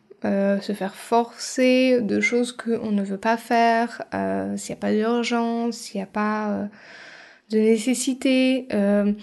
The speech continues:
qu'on vous fasse des choses sans consentement, tout ça, c'est pas normal. Euh, c'est pas parce qu'on est à l'hôpital, c'est pas parce que c'est un personnel médical en face de vous qu'ils savent tout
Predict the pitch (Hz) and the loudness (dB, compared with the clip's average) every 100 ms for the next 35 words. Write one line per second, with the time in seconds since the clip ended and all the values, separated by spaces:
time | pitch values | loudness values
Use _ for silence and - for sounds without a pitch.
0 | - - - - - - 240 233 214 214 | -10 -20 -20 -20 -18 -4 2 2 2 0
1 | 208 277 269 277 277 294 285 - 247 247 | 4 6 6 2 2 4 2 4 0 2
2 | 254 240 226 262 339 254 294 294 247 233 | 0 0 2 2 0 -2 -2 0 2 4
3 | 247 247 196 196 - - 208 202 208 214 | 4 4 2 0 -8 -4 -2 -2 -2 0
4 | 220 220 214 214 208 202 202 - 262 285 | 0 -2 -2 0 0 0 -4 0 2 2
5 | - 214 208 196 214 208 214 214 220 220 | 2 -2 -2 -6 -6 -4 2 2 2 -2
6 | 208 214 208 208 202 208 233 208 208 196 | -2 -2 0 2 0 -2 -2 -2 -2 -4
7 | 190 196 233 277 285 262 226 226 - 220 | -4 -2 2 2 2 4 4 4 0 -6
8 | 202 - 196 190 - - 240 262 339 | -6 -2 -2 -2 -6 -4 2 8 8